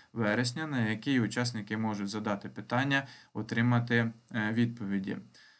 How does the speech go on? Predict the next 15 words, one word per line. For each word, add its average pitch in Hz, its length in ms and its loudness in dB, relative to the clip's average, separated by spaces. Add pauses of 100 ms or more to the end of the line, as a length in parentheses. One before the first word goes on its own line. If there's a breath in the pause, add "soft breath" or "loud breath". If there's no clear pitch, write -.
(220 loud breath)
Про 156 180 2
спецвипуск. - 1040 -2
У 135 200 0
спецвипуску 139 760 -2
готових 113 520 2
рішень 127 540 0
ми 120 180 2
зібрали 123 760 2
зразки 120 500 -2
документів, 123 760 -2 (300 loud breath)
які 123 320 0
стосуються 120 1080 0
розблокування 123 960 0
податкових 131 680 -4
накладних. 131 640 -2